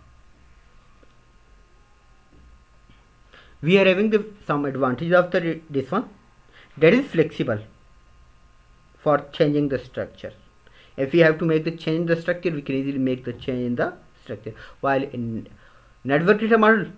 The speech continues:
that was not flexible. That is very hard. That is very difficult to change in the structure. Insertion,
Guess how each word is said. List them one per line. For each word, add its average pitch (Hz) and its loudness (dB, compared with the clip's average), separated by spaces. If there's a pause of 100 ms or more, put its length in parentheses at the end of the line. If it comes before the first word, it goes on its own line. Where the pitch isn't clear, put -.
(140)
that 143 2
was 185 0
not 170 0
flexible. 143 -6 (840)
That 151 -2 (220)
is 175 -2
very 185 4
hard. 143 2 (1160)
That 143 6
is 151 -2
very 135 4
difficult 117 -8 (140)
to 143 -12
change 120 -6
in 117 -8
the 175 -6 (160)
structure. - -14 (2000)
Insertion, 147 0